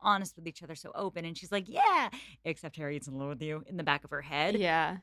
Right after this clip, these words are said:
Speaker 1: But I'm glad she doesn't tell him in the book version where it would be very embarrassing for Harriet. But here it makes sense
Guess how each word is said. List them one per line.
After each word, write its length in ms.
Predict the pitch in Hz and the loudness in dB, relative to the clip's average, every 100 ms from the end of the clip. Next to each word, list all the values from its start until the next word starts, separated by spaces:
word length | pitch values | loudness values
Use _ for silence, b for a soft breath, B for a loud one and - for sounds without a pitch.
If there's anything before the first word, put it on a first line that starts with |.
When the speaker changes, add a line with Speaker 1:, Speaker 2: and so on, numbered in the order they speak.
| 175 - | -2 4
Speaker 1:
But 200 | 202 175 | 6 4
I'm 120 | 185 | 2
glad 260 | 190 180 151 | 2 2 2
she 100 | 165 | -6
doesn't 240 | 165 170 | -8 -10
tell 200 | 156 170 | -12 -10
him 180 | 151 160 | -10 -8
in 220 | 151 151 | -8 -8
the 80 | 135 | -12
book 320 | - 139 - | -8 -8 -8
version 640 | 196 220 226 220 262 247 233 | 0 4 4 4 2 4 4
where 460 | 160 151 151 151 | 4 6 4 2
it 80 | 180 | -4
would 160 | 165 147 | -6 -6
be 100 | 156 | -4
very 200 | 139 139 | -2 -2
embarrassing 480 | - 92 196 240 233 | -4 -6 -6 -4 -4
for 100 | 254 | -4
Harriet. 440 | 247 247 262 226 | 0 2 2 2
But 120 | 170 | -2
here 380 | - - 254 175 | -4 -4 2 2
it 180 | 180 - | 2 -2
makes 180 | 160 - | -8 -6
sense 420 | - 226 185 170 | 2 4 4 -2